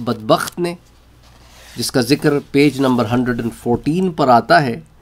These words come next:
इब्न जरमूज, उसने फिर आप पर हमला किया और आपको शहीद किया। और आपका सर तन से जुदा किया। अस्तगफिरुल्लाह अल-अज़ीम।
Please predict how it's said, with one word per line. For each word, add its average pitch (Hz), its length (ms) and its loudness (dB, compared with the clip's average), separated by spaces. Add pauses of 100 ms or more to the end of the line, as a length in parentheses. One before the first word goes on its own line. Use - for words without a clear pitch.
(840)
इब्न 156 300 6
जरमूज, 139 600 4 (300)
उसने 156 340 0
फिर - 180 -4
आप 120 280 4 (100)
पर 190 160 -2 (320)
हमला 185 440 2
किया 156 320 -6 (720)
और 117 240 0
आपको 123 480 0 (180)
शहीद 123 440 -2 (120)
किया। - 160 -18 (560)
और 117 120 0
आपका 123 640 4 (180)
सर 185 420 0 (200)
तन 175 160 2
से 143 180 -6
जुदा 110 380 -4
किया। - 220 -20 (1200)
अस्तगफिरुल्लाह 131 840 0
अल-अज़ीम। 113 540 2